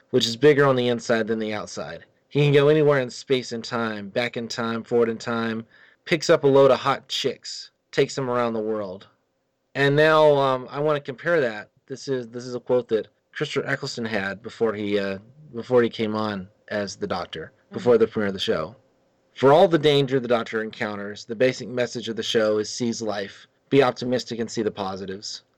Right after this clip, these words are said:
Speaker 1: The series ri-, the series is written with passion and humor, and there's an innocence about it. It's a kind of celebration of life in all its forms. The Doctor doesn't react with horror when he sees a blue three-headed monster. He reacts with wonder,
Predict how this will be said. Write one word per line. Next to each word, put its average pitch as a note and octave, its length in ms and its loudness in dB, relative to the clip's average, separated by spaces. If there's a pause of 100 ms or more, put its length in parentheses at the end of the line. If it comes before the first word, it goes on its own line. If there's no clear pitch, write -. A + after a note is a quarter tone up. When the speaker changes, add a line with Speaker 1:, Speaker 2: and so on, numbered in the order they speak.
(120)
Speaker 1:
The - 80 -4
series D#3 480 6
ri-, C#3+ 240 4
the C3 160 -2
series E3+ 340 4
is C3+ 160 0
written A#2+ 280 2
with A#2 160 -6
passion B2 400 0
and B2 100 -4
humor, G#2+ 400 -2 (340)
and A2 80 0
there's B2 180 4
an B2+ 80 -2
innocence A#2 460 -4
about F#2+ 300 -8
it. D#2 120 -16 (220)
It's - 140 -4
a - 40 -10
kind E3 200 2
of D3+ 60 2
celebration D3 580 4
of B2 140 -8
life B2 260 -4
in G#2+ 60 -12
all G#2+ 120 -12
its - 140 -18
forms. G2+ 600 -16 (240)
The - 80 -6
Doctor D3+ 300 2
doesn't D3 260 0
react B2+ 400 0
with A#2+ 100 -16
horror A#2 400 -2
when A2 160 -8
he G#2+ 80 -10
sees G#2+ 240 -10
a A2 60 -6
blue A2 340 -2
three-headed G2+ 460 -4
monster. F#2+ 560 -10 (200)
He C3 120 2
reacts C3 400 4
with B2 100 -14
wonder, B2+ 520 0